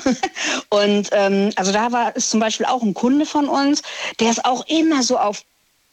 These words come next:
Tuchfühlung und Touchy-Fühlung und tralala und, und so tüt, tüt, tüt, wo ich denk, ey, und dem, dem bin ich also am Anfang immer extremst aus dem Weg gegangen, damit er erst gar nicht dazu kommt, mich anzufassen. Also am Anfang hat er das mal so gemacht. Und es war also eigentlich von einer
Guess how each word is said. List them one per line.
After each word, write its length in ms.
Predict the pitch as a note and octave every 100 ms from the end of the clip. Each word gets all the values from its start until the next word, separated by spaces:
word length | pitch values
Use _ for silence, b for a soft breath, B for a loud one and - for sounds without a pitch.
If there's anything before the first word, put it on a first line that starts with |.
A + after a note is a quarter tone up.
| -
Tuchfühlung 540 | D4 C4+ - A#3+ G3+
und 160 | F#3 F3+
Touchy-Fühlung 760 | G#3+ G3 G3+ - A3 F#3+ F3+ -
und 200 | F3+ -
tralala 520 | G3+ G3+ G3 G3 F#3+
und, 240 | F#3 F3+ B B -
und 160 | G3
so 100 | G3
tüt, 240 | F#3+ A#3+ B3+
tüt, 320 | A3+ A#3+ -
tüt, 240 | B3 A3+
wo 80 | G3+
ich 100 | F#3
denk, 220 | F#3+ F3
ey, 220 | F3 F3+ E3 B -
und 120 | F#3+
dem, 220 | G3 F#3
dem 180 | G#3 G3+
bin 140 | C4
ich 180 | C#4+ - -
also 160 | G3
am 80 | F#3+
Anfang 420 | - D#4 E4+ E4 -
immer 280 | B3 A#3+
extremst 480 | G3 - - G3 F#3+
aus 100 | E3
dem 140 | E3 D#3
Weg 220 | F#3 -
gegangen, 320 | D4+ D4+ F4+ G4
damit 220 | B3+ G3
er 160 | F#3+ F3+ _
erst 180 | F3+ -
gar 100 | F#3+
nicht 180 | F#3+ -
dazu 220 | D#3+ - -
kommt, 420 | A3 D4+ - - B B -
mich 220 | B3 B3
anzufassen. 560 | B3+ C4 C4+ C#4 C#4 A3+
Also 160 | F#3
am 80 | F3
Anfang 260 | F3 F3+ F3+
hat 140 | F3
er 60 | E3+
das 140 | E3
mal 140 | F3 D#3
so 80 |
gemacht. 260 | C#3+ F#3 - B B
Und 140 | - G3
es 120 | G3
war 220 | G#3 B3+
also 200 | D#3+ -
eigentlich 400 | F#3 C4 E4 D#4+
von 180 | C#4 A#3
einer 160 | G#3+